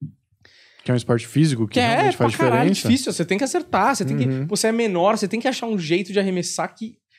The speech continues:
Speaker 2: não, não, não, não tome o bloqueio de um cara maior que você
Speaker 1: É.
Speaker 2: e tal.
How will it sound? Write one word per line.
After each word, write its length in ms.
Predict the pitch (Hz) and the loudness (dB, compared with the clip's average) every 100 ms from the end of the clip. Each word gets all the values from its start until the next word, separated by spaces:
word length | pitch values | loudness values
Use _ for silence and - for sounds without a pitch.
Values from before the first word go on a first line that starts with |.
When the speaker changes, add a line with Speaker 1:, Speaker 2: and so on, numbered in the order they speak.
| _ - | _ -6
Speaker 2:
não, 160 | 190 240 220 | -4 -4 -4
não, 500 | 220 247 226 180 - | -4 -4 -6 -8 -10
não, 440 | 175 196 175 170 151 156 | -8 -6 -6 -6 -4 -4
não 80 | |
tome 180 | 160 208 | 0 0
o 60 | 226 | 2
bloqueio 400 | 196 175 180 170 | 2 2 2 -2
de 40 | |
um 40 | 160 | 0
cara 180 | 170 160 | -2 0
maior 220 | 151 151 | 2 0
que 140 | - | -2
você 380 | 143 135 160 165 | -6 -4 -2 0
Speaker 1:
É. 100 | 165 | 0
Speaker 2:
e 100 | 110 | -2
tal. 260 | - 156 | 0 -2